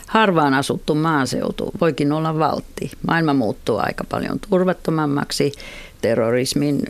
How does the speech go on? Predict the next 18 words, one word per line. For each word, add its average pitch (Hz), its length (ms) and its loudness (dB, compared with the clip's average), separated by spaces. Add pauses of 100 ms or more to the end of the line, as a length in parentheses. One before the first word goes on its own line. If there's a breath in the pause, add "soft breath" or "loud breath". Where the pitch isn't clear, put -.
(360)
lisääntyessä 139 800 0 (100)
Y 139 200 0 (240)
M. 143 120 2 (720 loud breath)
Suomi 143 380 4
voi 135 180 4
näyttäytyä 147 600 0
tämmönen 143 480 0
asumisen 151 640 2
kannalta, 139 560 0 (640 loud breath)
työnteon 143 500 0
kannalta 135 640 0 (180)
tämmöisenä - 560 0 (760 loud breath)
paikkana, 117 500 0
johon 131 320 0
halutaan, 127 640 -2 (180)
halutaan - 540 -2
todella - 480 -4
tulla. 165 460 2